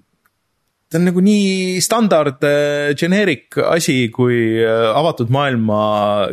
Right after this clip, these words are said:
krimi tulistamine, kui saab olla. Ehk siis, et nad tegid selle reboot'i, aga nad tegid selle reboot'i nagu natuke liiga kaugele, et nad läksid sinna esimese Saints Row juurde, mis oli sisuliselt G T A rip-off ja see,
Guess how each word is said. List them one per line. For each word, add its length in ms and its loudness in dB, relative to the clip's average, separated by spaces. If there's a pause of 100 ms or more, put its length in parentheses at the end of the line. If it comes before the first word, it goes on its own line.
krimi 320 -2
tulistamine, 560 -2
kui 160 -2
saab 240 -2
olla. 380 -2 (120)
Ehk 180 -6
siis, 160 -4
et 80 -6
nad 160 -4
tegid 240 -4
selle 240 0
reboot'i, 560 0
aga 160 -2
nad 80 -6
tegid 160 -4
selle 160 0
reboot'i 400 0
nagu 240 -4
natuke 240 -6
liiga 240 -2
kaugele, 480 -2
et 80 -8
nad 80 -4
läksid 240 -4
sinna 320 0
esimese 320 -4
Saints 300 -4
Row 180 2
juurde, 260 -2
mis 220 -4
oli 140 -2 (100)
sisuliselt 720 -4
G 160 -4
T 160 0
A 160 0
rip-off 480 -4
ja 160 -4
see, 220 0